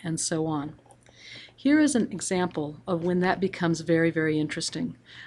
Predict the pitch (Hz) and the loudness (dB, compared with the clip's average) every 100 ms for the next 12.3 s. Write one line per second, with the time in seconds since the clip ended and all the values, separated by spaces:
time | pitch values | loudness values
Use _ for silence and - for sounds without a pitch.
0 | - 254 294 - 302 294 240 - 175 170 | -4 0 0 2 0 2 2 2 2 2
1 | 165 147 175 - 220 247 277 254 226 202 | 0 0 -2 -6 2 4 4 4 2 2
2 | - 185 180 - 175 165 - 175 160 - | 2 2 0 -2 -2 -2 0 0 0 0
3 | 165 156 156 160 156 160 - 180 156 - | 0 2 0 0 -2 -2 -2 0 0 -2
4 | 139 - 165 - 165 156 - 160 160 - | -4 -2 -4 -4 -4 -4 0 -2 0 -4
5 | - _ _ _ _ - - - - - | -4 _ _ _ _ -20 -20 -20 -20 -20
6 | - - 196 180 175 - _ _ _ _ | -6 2 6 6 2 -4 _ _ _ _
7 | _ _ _ _ _ - 320 220 175 - | _ _ _ _ _ 4 6 8 6 0
8 | - - 185 - 202 - 214 196 196 180 | -10 -6 -4 -2 -2 0 2 4 4 4
9 | 165 - - _ - 185 180 180 - - | 2 -4 -20 _ 2 4 6 2 0 -4
10 | - 269 226 160 202 - _ _ 185 175 | -2 2 2 2 -2 -8 _ _ -8 -4
11 | 208 143 196 - 214 208 - 185 170 170 | -2 0 0 2 4 4 2 2 2 0
12 | 254 226 180 | 2 2 0